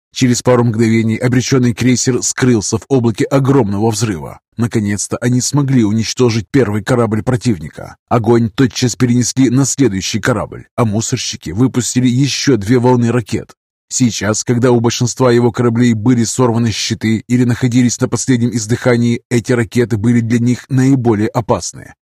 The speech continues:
Его крейсера были вынуждены перенести весь свой огонь на эти ракеты, так как средств стандартных П К О было явно недостаточно для отражения этой атаки.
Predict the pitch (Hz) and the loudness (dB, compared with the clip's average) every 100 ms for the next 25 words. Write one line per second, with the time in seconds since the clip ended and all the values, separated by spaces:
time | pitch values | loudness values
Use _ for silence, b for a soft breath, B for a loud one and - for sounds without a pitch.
0 | _ 120 123 123 113 120 - 113 110 110 | _ 0 2 2 2 0 0 0 0 -2
1 | 107 127 120 123 127 107 113 127 117 135 | 0 2 4 2 2 0 0 0 0 0
2 | 131 139 - - 117 123 - 123 113 120 | 0 0 -2 -2 2 0 0 0 2 2
3 | 117 131 127 143 139 98 123 131 123 - | 2 2 2 2 0 0 -2 -2 -2 -6
4 | - - - 131 135 110 - 101 113 - | -8 -16 -4 -2 0 -2 -4 -2 -2 -4
5 | - - - 123 120 - 110 - 123 123 | -10 -2 0 2 0 0 -6 -2 0 4
6 | 123 113 131 131 123 135 131 131 135 139 | 4 4 2 2 4 2 2 2 2 0
7 | 139 139 101 90 - 104 110 127 131 135 | -2 0 -2 -4 -6 -4 -2 0 -2 -2
8 | 143 131 107 104 - 131 - 80 - 113 | -2 0 0 -2 -2 -2 -2 -2 -2 -2
9 | - - - | -6 -14 -20